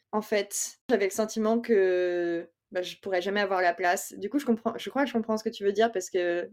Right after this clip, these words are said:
il me manquait cette petite protection, ce bouclier. Non, mais de toute façon, je suis sa meilleure amie.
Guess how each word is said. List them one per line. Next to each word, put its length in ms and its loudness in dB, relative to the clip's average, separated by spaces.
il 100 0
me 120 6
manquait 500 6
cette 440 -6
petite 220 -12
protection, 460 4
ce 120 4
bouclier. 680 10
Non, 100 2
mais 100 2
de 40 0
toute 100 2
façon, 120 -4
je 60 -6
suis 100 -2
sa 140 -2
meilleure 280 0
amie. 240 -6